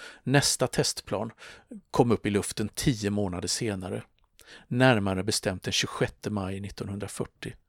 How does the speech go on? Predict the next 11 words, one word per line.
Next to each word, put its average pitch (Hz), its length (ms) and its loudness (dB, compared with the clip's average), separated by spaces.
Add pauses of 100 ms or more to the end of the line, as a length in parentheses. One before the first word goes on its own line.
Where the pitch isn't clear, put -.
(720)
Och 120 120 -2
det 107 140 6
där 107 240 6
är 104 40 2
ju 139 100 4
precis - 580 -2
när, 107 200 0 (500)
eh, 101 380 4
när, 95 520 2
eh, 92 400 -2
Dunkirk 104 800 0